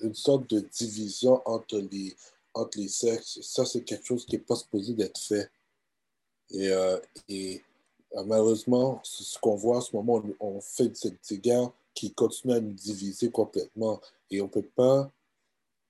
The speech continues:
avancer sans cette, sans éradiquer cette division. Ça fait pas de sens. On n'est pas supposé de se com-, de se comparer entre les deux. On n'est pas supposé de compétition entre les deux. On est supposé de travailler ensemble,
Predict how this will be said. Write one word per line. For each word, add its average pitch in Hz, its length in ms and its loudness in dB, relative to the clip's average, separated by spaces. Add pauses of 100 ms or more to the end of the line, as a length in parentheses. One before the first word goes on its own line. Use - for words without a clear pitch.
avancer 107 540 2
sans 120 220 -2
cette, 98 220 -4 (500)
sans 135 380 2
éradiquer 117 440 0
cette 117 180 -4
division. 98 560 -10 (800)
Ça 117 80 0
fait 107 120 -6
pas 107 160 -4
de - 60 -8
sens. - 380 -6 (200)
On 110 120 2
n'est 107 60 0
pas 147 140 6
supposé 143 200 4
de 120 140 2
se - 140 -6
com-, 120 200 0 (300)
de 107 80 0
se 117 140 0
comparer 120 360 6
entre 127 260 6
les 101 120 -2
deux. 131 420 0
On 101 60 -8
n'est 104 100 -4
pas 123 140 2
supposé 143 180 0
de 127 80 2
compétition 127 480 0
entre - 180 -4
les 98 120 -4
deux. 110 280 0 (240)
On 110 60 -4
est - 20 -4
supposé 120 300 -4
de 117 160 0
travailler 117 560 2
ensemble, 101 500 -4